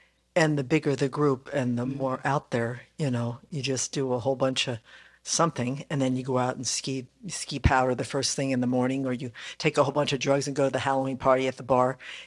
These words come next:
Speaker 1: And it's just this entire <laughs> tribe going down the road with costumes just high as kites.
Speaker 2: <laughs>
Speaker 1: And, you know, you're just doing it 'cause you wanna fit in, you wanna be popular. This is the crowd that's, like, the, the in crowd. So I found myself during my twenties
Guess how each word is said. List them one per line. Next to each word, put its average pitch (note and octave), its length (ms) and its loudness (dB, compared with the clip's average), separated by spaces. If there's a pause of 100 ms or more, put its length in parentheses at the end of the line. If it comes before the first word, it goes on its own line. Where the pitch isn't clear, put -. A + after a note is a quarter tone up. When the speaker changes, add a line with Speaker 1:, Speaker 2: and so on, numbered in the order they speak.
(120)
Speaker 1:
And F3 120 4
it's E3 140 4
just G3 200 2
this - 160 -2
entire D#3+ 400 6
<laughs> - 120 6
tribe E3+ 260 4
going D#3 260 4
down D3+ 220 4
the D3 80 2
road E3+ 360 6
with - 200 0
costumes D3+ 540 0
just - 340 -4
high F3 240 2
as G#3 160 0
kites. C#3+ 420 -2
Speaker 2:
<laughs> A#3 60 -4 (680)
Speaker 1:
And, G3 320 4
you A3 160 6
know, F3 260 10
you're G3+ 140 2
just G#3 280 0
doing A#3 160 6
it B3 120 4
'cause F3+ 180 6
you E3+ 100 6
wanna D#3 200 4
fit D3+ 240 0
in, G3+ 200 2
you G3+ 120 2
wanna C3+ 200 2
be B2+ 120 -6
popular. F#3 680 0
This D#3+ 240 -4
is D3 100 -8
the D3 80 -2
crowd D3 460 4
that's, C3 400 -2
like, C3 300 0
the, B2 320 0 (480)
the C#3 100 -2 (100)
in D3 140 -2
crowd. D3 400 0 (340)
So - 160 0
I D3+ 100 6
found F#3+ 280 6
myself E3 400 4
during D#3 220 2
my C3+ 140 4
twenties D3 680 2